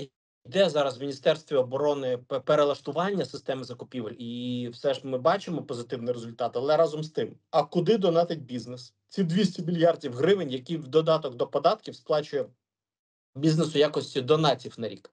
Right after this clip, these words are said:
Двісті мільярдів. На що вони йдуть? Е, оскільки в мене є власний б-, благодійний фонд, я, я постійно, е, читаю запити від військових і, і бачу, це запити на ту саму амуніцію,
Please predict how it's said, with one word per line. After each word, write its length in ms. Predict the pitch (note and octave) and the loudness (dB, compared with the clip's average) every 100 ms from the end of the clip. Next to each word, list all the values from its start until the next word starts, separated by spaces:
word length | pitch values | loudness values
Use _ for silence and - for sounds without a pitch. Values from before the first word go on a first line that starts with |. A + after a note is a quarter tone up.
| - | -16
Двісті 380 | A#2+ E3 F3 D#3 | -4 -2 -2 -2
мільярдів. 420 | C#3 C3 A#2+ A#2+ | 0 0 0 -6
На 80 | C#3+ | -4
що 180 | - F3 | 2 2
вони 200 | D3 A#2 | 2 -2
йдуть? 340 | F#2+ - - _ - - _ - | -6 -14 -20 _ -20 -20 _ 2
Е, 80 | |
оскільки 520 | C#3 C#3+ C#3+ - A3 E3+ | 4 4 2 2 2 4
в 60 | |
мене 220 | E3+ F#3+ | 4 4
є 140 | D#3+ D#3 | 4 4
власний 500 | C3 D#3 E3 E3 C#3 | 4 2 2 -2 -4
б-, 240 | B2+ C#3 | -4 -4
благодійний 540 | C3 D3 C#3+ D#3+ D3+ C3 | 0 0 0 0 -2 0
фонд, 320 | F3 D#3+ C3 | 2 2 2
я, 160 | D3 C#3+ _ _ _ | 0 0 _ _ _
я 120 | D3+ | -2
постійно, 640 | D3 D3+ D#3+ G3 F#3 D3+ B2+ _ C#3 | 0 -2 -4 -2 0 0 -4 _ -4
е, 140 | C#3 | -4
читаю 460 | - D#3+ E3+ E3+ D3 | -4 0 2 2 2
запити 380 | E3 D#3+ B2 | 2 0 -2
від 180 | C3+ C3 | -8 -8
військових 360 | C#3 - A3 F#3 | -4 2 2 0
і, 40 | D#3 | -8
і 180 | D3+ | -8
бачу, 400 | C#3+ F3 D3 - - _ | 0 0 0 -6 -18 _
це 180 | - F3 | 0 2
запити 500 | D#3 B3 C4 G3 A2+ _ _ _ | 4 2 2 0 -2 _ _ _
на 320 | C#3 G#3+ A3 - _ | 2 4 4 -2 _
ту 180 | B3 D4 | -4 -2
саму 280 | C#4+ B3 | 0 4
амуніцію, 720 | G#3 G#3+ C#4 D#3+ E3 - F3 | 4 4 0 -2 -4 -6 -10